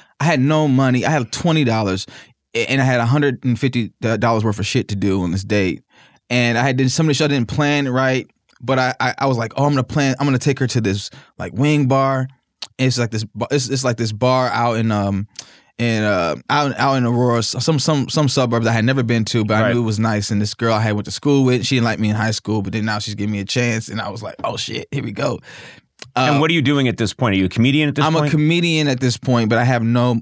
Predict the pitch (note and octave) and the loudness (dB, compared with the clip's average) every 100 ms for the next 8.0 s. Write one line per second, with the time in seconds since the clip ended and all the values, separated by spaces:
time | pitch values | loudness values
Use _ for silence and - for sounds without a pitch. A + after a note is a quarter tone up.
0 | - - C#3+ D#3+ C#3+ B2 G#2 F2 - - | -4 -2 2 2 4 2 0 -4 -6 -2
1 | G2+ D#2+ - A2+ A2 G2+ - G#2 F2 - | 0 0 0 0 2 0 0 -2 -4 -4
2 | B2+ B2+ B2 A#2 A#2 A#2 A2 G2 F2+ - | -2 0 2 0 2 2 2 0 -4 -8
3 | _ - C3 C3 B2 G#2+ A#2 - F3 - | _ -4 -2 2 0 2 -2 0 -2 0
4 | D3+ B2 G2+ - B2+ - A2 B2 A#2+ C3 | 0 0 -2 -2 -2 0 -2 -2 -2 0
5 | A#2 E3 D#3 C3+ C3 A#2+ A#2+ A#2+ B2+ C3 | 2 2 2 2 2 2 0 -2 0 0
6 | C3+ A#2+ B2 A2 - D#3+ - D3+ C3+ B2+ | 0 0 0 0 -2 -2 2 0 0 0
7 | B2 A#2 - A#2+ G#2+ F#2 - - - G2 | 0 0 0 0 0 -4 -10 -10 -4 -4